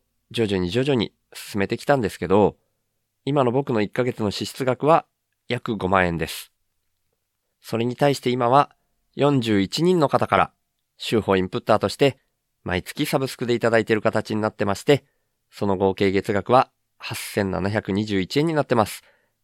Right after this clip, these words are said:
皆さん本当にいつもありがとうございます。そんな修法インプッターの入り口は概要欄にありますので、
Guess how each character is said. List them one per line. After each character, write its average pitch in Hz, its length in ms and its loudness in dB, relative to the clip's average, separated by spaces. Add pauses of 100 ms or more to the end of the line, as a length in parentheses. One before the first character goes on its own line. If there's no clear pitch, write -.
皆 101 180 -2
さ 98 140 2
ん 87 60 -4
本 131 200 0 (200)
当 147 100 0
に 147 100 0
い - 20 -8
つ - 100 -4
も 117 220 2
あ 104 60 -2
り 98 80 -2
が 90 100 0
と 90 100 0
う 82 40 -2
ご 82 60 -4
ざ 87 120 0
い 92 60 2
ま 110 200 4
す。 - 240 -12 (1000)
そ - 160 -4
ん 135 60 0
な 139 140 2
修 131 200 0
法 110 140 2
イ 107 60 2
ン 110 60 0
プ 123 120 -6
ッ - 20 -6
タ 110 140 2
ー - 20 2
の 104 100 2
入 101 140 2
り 120 80 -2
口 - 120 -6
は 165 180 4 (520)
概 101 180 0
要 95 100 4
欄 87 140 0
に 82 80 -4
あ 80 40 -2
り 92 80 0
ま 120 100 0
す 127 120 -6
の 95 120 0
で、 110 260 4